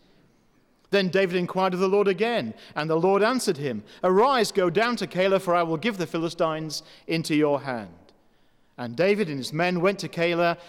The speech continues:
and fought with the Philistines and brought away their livestock and struck them with a great blow.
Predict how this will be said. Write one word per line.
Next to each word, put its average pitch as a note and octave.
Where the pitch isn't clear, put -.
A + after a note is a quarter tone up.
and C#3+
fought A#3+
with D#3
the C#3+
Philistines D#3+
and C#3+
brought F#3+
away D3+
their C#3
livestock E3+
and D3+
struck G#3
them F#3+
with E3+
a D#3
great F#3+
blow. G#3